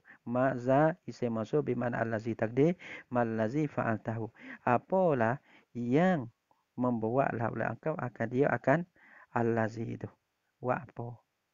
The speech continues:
Ha, dah. Hmm. Allahu Akbar.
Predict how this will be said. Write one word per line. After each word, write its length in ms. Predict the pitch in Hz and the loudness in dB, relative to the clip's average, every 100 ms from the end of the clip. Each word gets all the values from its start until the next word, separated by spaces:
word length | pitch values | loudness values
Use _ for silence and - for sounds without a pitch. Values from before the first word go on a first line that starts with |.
| - | -10
Ha, 120 | 113 113 120 120 120 120 120 120 | -6 -2 0 0 0 -2 -4 -4
dah. 200 | 117 113 - _ _ _ _ _ _ _ _ - | -6 -10 -14 _ _ _ _ _ _ _ _ -14
Hmm. 560 | 110 117 123 120 120 117 - _ _ _ _ _ _ _ _ _ _ _ _ _ _ _ _ _ _ _ _ _ - - - - - _ _ _ - 135 | -10 -8 -8 -10 -12 -14 -20 _ _ _ _ _ _ _ _ _ _ _ _ _ _ _ _ _ _ _ _ _ -20 -20 -20 -20 -20 _ _ _ -8 -2
Allahu 520 | 120 123 113 104 104 | 0 0 0 -4 -6
Akbar. 280 | 120 117 - | -10 -10 -12